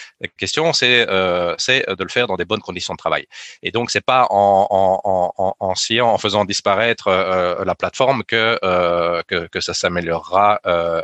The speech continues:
évidemment. Donc, ils ne, ils n'ont pas choisi cette voie-là, et je crois que, euh, que c'est une, euh, enfin, que c'est la bonne voie. Bon, bien sûr,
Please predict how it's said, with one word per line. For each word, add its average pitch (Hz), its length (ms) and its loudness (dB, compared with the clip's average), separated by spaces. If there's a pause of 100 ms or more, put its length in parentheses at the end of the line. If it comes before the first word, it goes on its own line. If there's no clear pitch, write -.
évidemment. 87 480 -6 (460)
Donc, 95 240 0
ils 104 140 2
ne, 92 640 4 (440)
ils 92 100 -12
n'ont 98 120 -2
pas 104 160 0
choisi 95 300 0
cette 92 200 0
voie-là, 95 480 4
et 98 80 2
je 92 100 -4
crois - 220 0
que, 95 480 2
euh, 85 480 0 (1300)
que 104 80 0
c'est - 220 -2
une, 98 120 0
euh, 92 640 2
enfin, 92 160 -4
que - 80 -8
c'est 98 80 -2
la 90 60 0
bonne 90 180 -2
voie. 131 220 2 (680)
Bon, 117 220 2
bien 127 160 2
sûr, 147 480 0